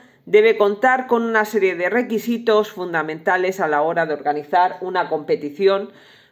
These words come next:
pues como son una sala vip, eh, a la cual, eh, el acceso es súper restringido, solo para personalidades muy importantes. Tiene que haber un servicio de guardarropía, eh, atendido por azafatas,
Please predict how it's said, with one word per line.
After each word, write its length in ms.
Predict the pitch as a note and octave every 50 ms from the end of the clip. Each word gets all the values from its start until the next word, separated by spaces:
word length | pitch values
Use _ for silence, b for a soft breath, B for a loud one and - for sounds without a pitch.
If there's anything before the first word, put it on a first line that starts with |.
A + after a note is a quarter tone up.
| B B
pues 260 | - G#3 G3 G3 G3
como 240 | - - G3+ G3 G#3
son 300 | G#3 B3 C4 C4 C4 C4
una 180 | C4 B3 A#3+ A3
sala 280 | A#3 A3+ G#3 G#3 A3
vip, 300 | A3+ C#4 F4+ G4 - - - - _ _ _ _ _ _ _ _ _ - - - _ _ _ _ _ _ -
eh, 280 | - D#3+ D#3+ D3+ D3 C#3+
a 160 | A#2 D3+ D#3 D#3
la 200 | D#3 D3+ D3 -
cual, 540 | - G3 G3 F#3+ F#3 F3+ F3 E3 - - -
eh, 240 | - D#3 D#3 D3+ D3+
el 120 | D3 D3
acceso 720 | C#3+ C#3+ - - F#3+ G3 F#3+ - F#3+ E3 D#3 D3 - - -
es 240 | - D3 D#3+ D#3+ -
súper 580 | - - - A#3+ B3+ C4+ - - G#3 F#3 E3+ -
restringido, 840 | E3+ F3 F3 - D#3+ D3 C#3+ - - G3+ G#3 G3 G#3+ A3+ B3 B3 B B B B B B
solo 460 | B - - A3 G#3+ A3 G#3+ G3+ G#3
para 240 | F#3+ F3+ F3 E3 E3+
personalidades 960 | E3+ D#3 - F3 D#3+ D#3 D#3 D#3 D#3 D#3 D#3 D3+ D#3 F3 F3+ F3 F3 E3+ E3 D3+
muy 280 | D#3 D#3+ E3 F3 F3
importantes. 840 | E3+ D#3 - - D3 - - - E3+ F3+ F#3+ F#3 - A3 A#3+ D4+ - - b b b b b b b b b b _
Tiene 300 | - G#3 G#3 G#3 G#3+ G#3
que 80 | G#3 G3
haber 240 | F#3+ G3+ G#3 G3+
un 100 | G3+ G3+
servicio 520 | G3 G#3 G3 E3+ F#3 G3+ G3 G#3 G#3 F#3 F3+
de 100 | E3+ F3
guardarropía, 1040 | D#3 E3 E3 D#3+ E3 E3 D3+ - D3+ D3 C#3+ - A3 A3 A3 G#3 G3 F#3+ F#3 F#3+ - - E3+
eh, 220 | E3+ D#3+ D#3 D#3
atendido 480 | D#3 D#3 D3+ D#3+ D#3+ E3+ F#3+ F#3 F#3 E3
por 120 | D#3+ D#3+
azafatas, 760 | D3+ D3 - D#3 - - G3+ G#3 G3+ G#3 C4+ D4 - - - A3